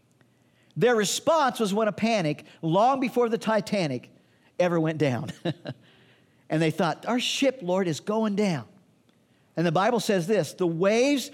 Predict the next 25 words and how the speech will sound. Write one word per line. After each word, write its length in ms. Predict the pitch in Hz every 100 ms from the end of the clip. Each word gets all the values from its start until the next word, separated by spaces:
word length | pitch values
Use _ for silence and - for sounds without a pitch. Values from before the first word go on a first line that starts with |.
| -
swept 500 | - - 202 196 - -
over 520 | 247 269 233 247 240 -
the 120 | 196
boat." 260 | 165 185 170
I've 180 | 233 269
had 180 | 269 220
waves 340 | 226 226 220
come 160 | 240 226
over 160 | 214
the 100 | 190
bow 260 | 185 208 202
of 80 | 185
my 180 | 208
boat 380 | 185 214 214 202 - -
on 140 | 160 156
Havasu, 760 | 196 226 226 202 - 226 226
on 260 | 202 175 175
Meade, 460 | 220 233 233 185 - - 170 165
different 440 | 151 269 247 214 202
lakes, 480 | 226 240 240 - - -
and 180 | 190 175
man, 300 | 208 240 247
it 220 | 208 247
is 220 | 208 240
scary. 540 | - - 233 262 180